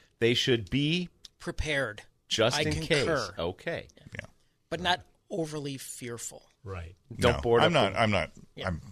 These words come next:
Speaker 1: I'm not
Speaker 3: I'm,
Speaker 1: fearful.
Speaker 3: I'm,
Speaker 2: Okay.
Speaker 1: But
Speaker 3: I'm
Speaker 1: I
Speaker 3: not gonna worry about it.
Speaker 1: It's
Speaker 2: prepared,
Speaker 1: in-, it's
Speaker 2: yeah.
Speaker 1: inconvenient timing with
Speaker 2: Uh,
Speaker 1: the flower
Speaker 2: oh, I
Speaker 1: blooming
Speaker 2: fully
Speaker 1: and
Speaker 2: agree with you, yeah.
Speaker 1: it's, it's inconvenient.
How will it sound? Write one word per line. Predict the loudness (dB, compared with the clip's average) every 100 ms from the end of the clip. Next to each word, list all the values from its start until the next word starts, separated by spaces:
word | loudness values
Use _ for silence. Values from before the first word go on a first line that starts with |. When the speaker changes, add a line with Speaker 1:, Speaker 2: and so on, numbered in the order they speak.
| -8
Speaker 1:
I'm | -6 -4
not | -6 -6
Speaker 3:
I'm, |
Speaker 1:
fearful. | -6 -6 -8 -12 -8
Speaker 3:
I'm, | -6 -8 -10
Speaker 2:
Okay. | -14 -16 -18 _ _ -6
Speaker 1:
But | -2
Speaker 3:
I'm | -2
Speaker 1:
I |
Speaker 3:
not | -4 -10
gonna | -16 -14
worry | -12
about | -10 -10 -12
it. | -16 _ _ _ _ _ _ _ _ _ _ _ _ _ _ _ _ _ _ _ -4
Speaker 1:
It's | 2
Speaker 2:
prepared, | 4 6
Speaker 1:
in-, | 6
it's | 4
Speaker 2:
yeah. | 4
Speaker 1:
inconvenient | 4 4 2 4 4 2 -2
timing | -4 -2 -4 -8 -18 -8 -4
with | -2
Speaker 2:
Uh, |
Speaker 1:
the | -2
flower | 0 6 8 8
Speaker 2:
oh, | 6
I | 4 2
Speaker 1:
blooming | 2 0
Speaker 2:
fully | 2 2
Speaker 1:
and | 0
Speaker 2:
agree | 0 -2
with | -4 -6
you, | -8
yeah. | -4 -2
Speaker 1:
it's, | -2 -6 -8
it's | -4 0
inconvenient. | 0 -2 -6 -6 -4 -4 -6 -14